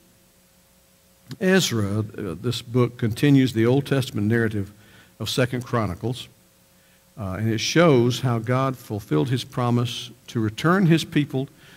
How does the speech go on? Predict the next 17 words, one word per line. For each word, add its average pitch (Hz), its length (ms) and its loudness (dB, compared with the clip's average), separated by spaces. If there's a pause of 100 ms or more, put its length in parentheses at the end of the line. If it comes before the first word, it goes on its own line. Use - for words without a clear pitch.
(180)
to 139 100 -2
the 113 120 0
land 143 460 4
of 101 200 -2
promise 95 480 -6
after 104 320 -8
seventy 117 420 0
years 104 320 -2
of, 104 220 -14
of 104 160 -8
exile. 95 500 -8 (1040)
It's 127 100 -2
sometimes 165 560 2
called 127 300 2
the 120 80 0
second 151 500 2
Exodus, - 800 -6